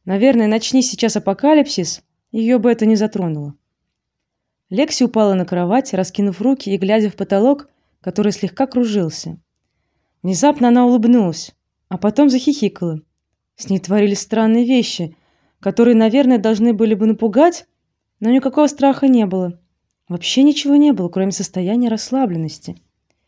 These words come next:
И почему она раньше не приняла эту капсулу? Дурочка, ведь могла бы давно уже избавиться от всех этих лишних терзаний и прекратила бы заниматься самоедством. И мир не казался бы таким мрачным, а на душе не было бы так гадко.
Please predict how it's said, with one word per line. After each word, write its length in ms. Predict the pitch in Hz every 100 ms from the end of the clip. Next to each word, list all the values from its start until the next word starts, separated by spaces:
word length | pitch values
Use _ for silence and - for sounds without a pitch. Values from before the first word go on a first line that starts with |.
| _ _ _ -
И 40 |
почему 380 | 170 190 196 208
она 180 | 220 240
раньше 320 | 269 240 208
не 60 |
приняла 340 | 185 214 240 214
эту 160 | 196
капсулу? 560 | 220 240 226 - 160 156 _ _ _ _ _ _ _ _
Дурочка, 520 | 160 226 214 - -
ведь 120 | 185 208
могла 300 | 214 226 240
бы 80 |
давно 380 | 226 240 233 294
уже 140 | 285 285
избавиться 480 | 233 269 226 -
от 100 | 208
всех 280 | - - 294
этих 260 | 269 247 226
лишних 320 | 240 247 233
терзаний 680 | 254 240 165 196 202 185 - _ _ _ -
и 60 |
прекратила 500 | 214 226 233 226 277
бы 100 | 233
заниматься 460 | 220 233 233 233 -
самоедством. 760 | - 233 247 196 175 - 147 - _ _ _ _ _ _ -
И 120 | 185
мир 240 | 214 269
не 100 | 240
казался 440 | 226 208 220 214 185
бы 80 |
таким 320 | - 196 202 196
мрачным, 540 | 190 185 - 175 165 _ _
а 100 | 175
на 140 | 190 202
душе 460 | 220 - 320 339 _ _ -
не 160 | 247
было 140 | 262 233
бы 100 | 208
так 240 | 214 190
гадко. 460 | 196 175 160 -